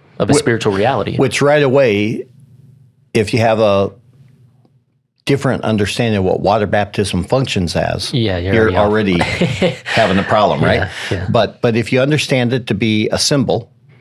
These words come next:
Speaker 2: rather than salvific, it's not,
Speaker 1: Correct.
Speaker 2: it's not some means which God is pouring grace into you and
Speaker 1: Mm-hmm.
Speaker 2: or regenerating you. Um, so we're not talking about that. We're gonna be talking from a Baptistic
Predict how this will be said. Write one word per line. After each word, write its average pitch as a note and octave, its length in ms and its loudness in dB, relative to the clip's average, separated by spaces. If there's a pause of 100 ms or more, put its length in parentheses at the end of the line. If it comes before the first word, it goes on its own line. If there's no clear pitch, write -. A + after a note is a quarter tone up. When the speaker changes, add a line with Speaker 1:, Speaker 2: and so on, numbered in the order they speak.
(300)
Speaker 2:
rather G2+ 340 2
than G2+ 200 0
salvific, F#2+ 680 0
it's G2+ 220 -2
not, G2+ 320 -2 (140)
Speaker 1:
Correct. G#2+ 180 -2
Speaker 2:
it's - 100 -4
not A2 200 -2
some G2+ 220 0
means G#2 340 0
which G2+ 260 -2
God F#2+ 220 0
is F#2+ 100 -2
pouring G#2 360 -2
grace G2 360 -2
into G#2+ 300 -2
you G2 260 0
and E2+ 260 -2
Speaker 1:
Mm-hmm. G2+ 300 -4
Speaker 2:
or E2+ 320 0
regenerating F2 880 -2
you. F#2+ 140 -2 (480)
Um, F#2+ 240 0
so A#2+ 120 -2
we're A2 120 2
not C#3 180 0
talking C#3+ 300 0
about C3 180 0
that. G#2+ 180 0
We're F2+ 100 -4
gonna F#2 160 0
be F#2 100 -2
talking A2+ 380 -2
from G2+ 200 -2
a F2 80 0
Baptistic A#2+ 760 -4